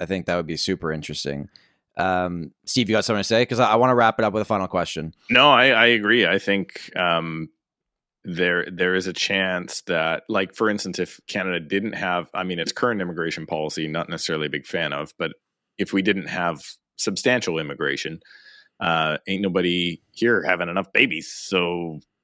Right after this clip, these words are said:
Speaker 2: you know, that's not a good thing, generally speaking. And I do believe that our future, I don't know if it's my lifetime or not, but our future will be, uh, Elon Musk's, you know, hand,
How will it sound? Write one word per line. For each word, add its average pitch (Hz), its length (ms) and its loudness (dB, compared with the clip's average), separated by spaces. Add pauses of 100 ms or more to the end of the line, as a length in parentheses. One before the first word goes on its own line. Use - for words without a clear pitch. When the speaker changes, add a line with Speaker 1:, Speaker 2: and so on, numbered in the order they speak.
(160)
Speaker 2:
you 95 100 -2
know, 82 160 -2
that's 92 200 0
not 98 160 2
a 92 40 -2
good 92 280 0
thing, 98 400 0
generally 82 480 -2
speaking. 82 560 -4
And 85 300 -2 (280)
I 90 180 0
do 98 260 2
believe 87 420 0
that 80 120 0
our 73 160 -4
future, 101 640 2 (1300)
I 82 80 -2
don't 78 120 -6
know 73 80 -4
if 73 100 -8
it's 71 140 -6
my 71 120 -4
lifetime 71 400 -6
or 71 80 -4
not, 78 340 -4
but 80 140 -4
our 73 120 0
future 101 420 2
will 110 240 6
be, 92 440 0 (180)
uh, 80 480 0 (500)
Elon 87 540 0
Musk's, - 500 -2 (240)
you 101 140 -2
know, 90 220 -2
hand, 98 460 -2